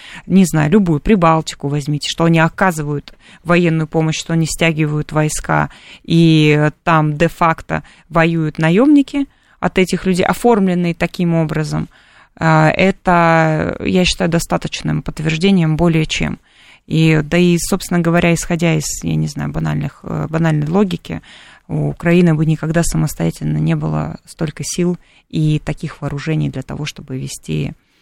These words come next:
а, игру вот в этом политическом, а, военном конфликте сейчас. Поэтому думаю, что да, м, против нас целое нато, и,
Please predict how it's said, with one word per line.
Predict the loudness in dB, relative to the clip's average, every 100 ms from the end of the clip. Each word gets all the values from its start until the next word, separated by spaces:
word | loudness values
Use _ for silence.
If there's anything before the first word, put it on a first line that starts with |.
| _ _ _ _
а, | -6 -4 -2 -4 -6 -8 -12 -12 -12 -12 -10 -8 -4
игру | -4 -2 -2
вот | -2 -4 -4
в |
этом | -6 -4 -4 -4 -8 -8
политическом, | -6 -6 -8 -10 -6 -6 -6 -10 _ _ _ _ -10
а, | -4 0 0 2
военном | 2 2 0 0
конфликте | -4 -8 -8 -10 -10
сейчас. | -12 -10 -10 -12 -14 -20 -6
Поэтому | 0 0 2 2 2
думаю, | 4 6 6
что | 4 -2
да, | -2 -2 -2 -6 -4
м, | -2 0
против | -2 -4 -4
нас | -2 -2
целое | -2 -2 0 2
нато, | 4 4 2 0 0 0
и, | 0 2 2 0